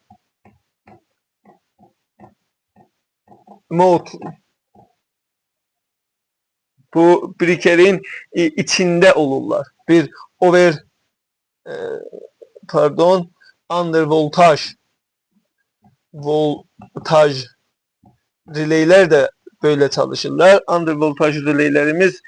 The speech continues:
e, nasıl? Bunlar da bir, e, voltajın düşük olduğu, e, zaman,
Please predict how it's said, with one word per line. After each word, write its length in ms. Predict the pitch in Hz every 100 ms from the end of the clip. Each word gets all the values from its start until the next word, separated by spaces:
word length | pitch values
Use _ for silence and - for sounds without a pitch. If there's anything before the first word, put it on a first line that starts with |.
| - - -
e, 260 | 156 156 147
nasıl? 440 | 147 143 196 208
Bunlar 300 | 180 165 180
da 140 | 170 156
bir, 180 | 156 - 160 - -
e, 380 | 156 151 151 151
voltajın 840 | 143 147 165 151 160 147 175 175
düşük 300 | 147 151 170
olduğu, 500 | - 151 139 165 156 - - -
e, 180 | 151 147
zaman, 560 | 135 151 147 190 226